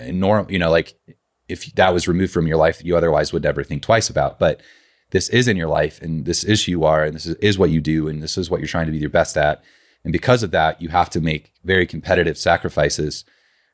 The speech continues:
internally and externally, um, to be the best version of that, that you're trying to be. Sp-, right. When you're a bodybuilder, physique athlete, or athlete in general, that's what you do. And when that's sort of, when that competitiveness is taken away,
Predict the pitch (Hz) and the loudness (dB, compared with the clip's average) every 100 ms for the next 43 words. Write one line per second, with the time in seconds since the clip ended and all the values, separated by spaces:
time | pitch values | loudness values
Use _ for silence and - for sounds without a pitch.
0 | _ - 95 - 82 78 73 - - 123 | _ -2 0 2 2 2 0 -4 0 2
1 | 101 87 82 - _ _ _ _ _ _ | 2 0 -4 -8 _ _ _ _ _ _
2 | _ - 90 82 - 90 87 - 82 - | _ -4 0 0 0 0 0 2 0 0
3 | - _ _ _ _ 78 87 90 82 73 | -10 _ _ _ _ -2 2 2 2 -4
4 | 87 80 - 78 71 - 73 67 67 90 | 0 0 -2 -4 -4 -2 -4 -4 0 0
5 | 71 69 _ - 80 - 80 71 _ - | 0 -4 _ -8 -8 0 0 0 _ -20
6 | - - _ 85 76 71 82 82 73 69 | -18 -20 _ -2 -2 2 2 2 0 -2
7 | - 78 80 - 76 73 76 - 73 73 | -4 -4 -4 -2 0 2 2 0 -6 -4
8 | 82 78 73 - - 76 85 82 69 _ | -4 -2 -6 -8 -10 -6 -2 -2 -2 _
9 | _ - _ - _ - 95 92 87 104 | _ -20 _ -20 _ -4 0 0 2 0
10 | - 107 95 87 - - 87 80 95 - | 0 2 2 2 -2 -6 -2 0 0 -2
11 | 95 87 82 80 80 82 - 82 80 76 | -2 2 2 0 -4 -6 -2 -2 -2 -4
12 | 87 92 82 80 | 2 2 2 -2